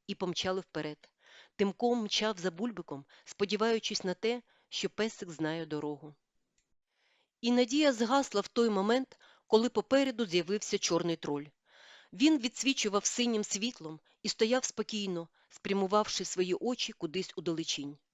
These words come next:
"Ну, тепер повний кишмиш", подумав Тіма, але побачив, як Бульбик проскочив у дірку за спиною троля. Тимко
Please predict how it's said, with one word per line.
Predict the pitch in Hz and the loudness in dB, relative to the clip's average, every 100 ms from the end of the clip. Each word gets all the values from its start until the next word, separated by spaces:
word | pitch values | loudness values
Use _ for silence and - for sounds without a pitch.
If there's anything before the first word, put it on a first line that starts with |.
| _ - - - | _ -20 -20 2
"Ну, | 359 370 | 8 10
тепер | 370 330 302 - | 10 8 6 6
повний | 302 262 262 | 4 6 6
кишмиш", | - 247 247 240 226 - - _ _ - | 4 2 6 4 4 -2 -8 _ _ -4
подумав | 185 185 180 165 | -2 0 -2 -2
Тіма, | - 254 240 220 _ - | -4 -6 -6 -10 _ -6
але | 269 330 | 0 2
побачив, | 349 262 220 220 - 214 - - | 2 0 2 0 -2 -8 -12 -16
як | - 196 175 | 0 0 2
Бульбик | 233 285 269 285 | 0 2 0 -4
проскочив | 190 - 220 202 185 - | -6 -4 -2 -2 -4 -6
у | |
дірку | 170 220 269 - 247 _ | -4 -2 -4 -8 -12 _
за | 139 | -14
спиною | 156 - 170 180 180 | -10 -6 -4 -2 -4
троля. | - 151 147 147 _ _ _ _ _ _ _ _ _ _ _ | -6 -10 -8 -12 _ _ _ _ _ _ _ _ _ _ _
Тимко | - 247 - 320 | -2 -2 2 0